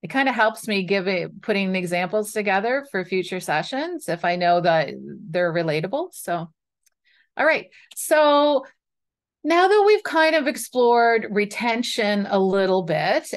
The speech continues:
and, you know, you got some kind of best practices kind of in your toolkit, right? I wanna kind of shift and look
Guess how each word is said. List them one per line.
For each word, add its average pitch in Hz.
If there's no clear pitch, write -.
and, 190
you 208
know, 190
you 202
got 202
some 214
kind 208
of 175
best 185
practices 180
kind 180
of 175
in 180
your 170
toolkit, 180
right? 180
I 208
wanna 311
kind 285
of 240
shift 214
and 196
look 196